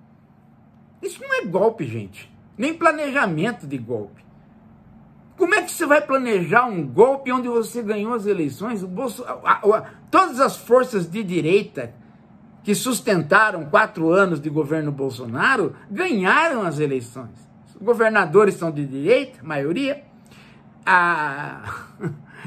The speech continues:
o Congresso é de direita, a maioria. Os senadores são a maioria. Eles ganharam a eleição, aí eles iam chegar pra população e falar assim: ó, "Nós ganhamos, mas o Bolsonaro está dizendo que não valeu.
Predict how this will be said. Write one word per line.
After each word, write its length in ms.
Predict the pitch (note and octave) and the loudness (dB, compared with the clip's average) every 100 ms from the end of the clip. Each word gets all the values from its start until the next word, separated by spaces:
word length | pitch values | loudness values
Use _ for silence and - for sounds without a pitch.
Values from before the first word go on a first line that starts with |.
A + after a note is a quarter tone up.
| E3+ - - | -14 -14 -2
o 120 | E3+ | 0
Congresso 680 | E3+ G#3+ F#3+ F#3 A#3+ B3 G3 | 6 4 6 6 6 4 0
é 60 | F3+ | -2
de 100 | F#3+ | 0
direita, 540 | D#3+ D#3+ F#3+ F3 D#3 | 0 2 2 2 -2
a 20 | |
maioria. 480 | D3 D3 D3+ A#3 C#4+ | -4 -2 0 0 0
Os 60 | - | 0
senadores 640 | F#3 F3 D#3 F3+ A#3 G3+ | 0 -2 4 6 6 2
são 160 | F3 | -2
a 20 | E3+ | 0
maioria. 240 | E3 A#3 | 2 0
Eles 120 | C#4 | 0
ganharam 320 | E4+ C4+ D#4 | 0 0 2
a 40 | C#4 | 2
eleição, 340 | A#3 G3+ F4 | 2 0 0
aí 180 | C4+ D#4+ | 0 0
eles 220 | F#4 B3+ | -2 -2
iam 140 | C4+ A#3 | -4 -4
chegar 500 | - B3 G3+ A#3 A3+ | -2 2 4 2 0
pra 80 | |
população 600 | G3 G3 G3 F#3 D#3 G3 | -6 -4 0 0 0 -2
e 40 | G#3 | 0
falar 140 | G3 | 0
assim: 100 | F#3 | 2
ó, 200 | G#3+ D3 - - - - | 2 2 -4 -20 -20 -10
"Nós 300 | D#3 G#3 G#3+ | 2 4 4
ganhamos, 1080 | F3 A#3 G#3+ E3 F#3 C#4 A3+ C#3 B2 - - _ _ - - _ - - _ - - - | 4 6 6 4 4 4 2 -2 -8 -16 -20 _ _ -20 -20 _ -20 -20 _ -20 -20 -4
mas 1080 | G#3 C4+ C4 B3 C4 D4+ A#4 - - - - | 4 6 6 2 0 -2 -8 -14 -16 -16 -10
o 120 | A#3 | -8
Bolsonaro 760 | G3 G#3 G#3+ - G#3+ G3+ G#3 G#3+ | -2 0 0 0 -2 0 0 0
está 200 | G#3 G#3+ | -2 -6
dizendo 460 | F3+ E3 F3+ G#3+ | -6 -8 -6 -8
que 120 | - G3 | -8 -4
não 380 | G#3 E4 E4+ | 2 2 2
valeu. 680 | C#4 B3+ G3+ F#3 E3+ C#3 | 2 4 2 0 -2 -4